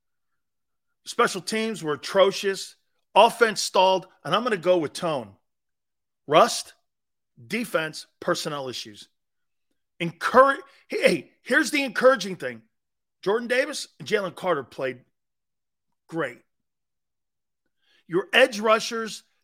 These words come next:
didn't set, sit the perimeter very well. You got very little pressure. You know,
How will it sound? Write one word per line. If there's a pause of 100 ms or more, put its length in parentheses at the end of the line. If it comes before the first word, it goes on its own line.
didn't
set, (720)
sit
the
perimeter
very
well. (460)
You
got
very
little
pressure. (320)
You
know,